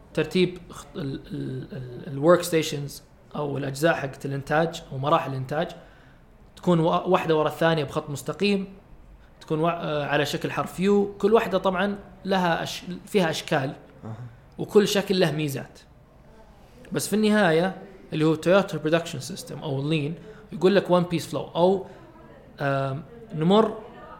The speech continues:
Speaker 1: في المراحل، آه، one piece flow. كيف هذا بيترجمها؟
Speaker 2: آه.
Speaker 1: بمعنى آخر، أنا ما راح كل، آه، كل محطة إنتاج ما راح أنتج،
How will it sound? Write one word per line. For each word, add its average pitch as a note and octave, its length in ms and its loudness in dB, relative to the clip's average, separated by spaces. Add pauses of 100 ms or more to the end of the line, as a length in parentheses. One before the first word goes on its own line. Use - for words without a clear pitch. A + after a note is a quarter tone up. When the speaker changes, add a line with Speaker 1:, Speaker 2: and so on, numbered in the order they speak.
(300)
Speaker 1:
في - 120 -8
المراحل، F3+ 640 2 (1800)
آه، C3+ 720 -2
one E3 120 -4
piece D3+ 180 -4
flow. E3+ 140 2
كيف D#3+ 200 -2
هذا C#3 140 -4
بيترجمها؟ C3+ 500 -6 (200)
Speaker 2:
آه. - 340 -8
Speaker 1:
بمعنى G3+ 320 8
آخر، G#3+ 480 2 (1300)
أنا E3+ 140 4
ما G3 120 6
راح G#3 380 2
كل، D3+ 760 0 (560)
آه، B2 380 -14 (440)
كل F#3 160 4
محطة E3+ 520 2 (720)
إنتاج D#3+ 400 0 (400)
ما F3 140 4
راح E3 200 4
أنتج، E3 400 -2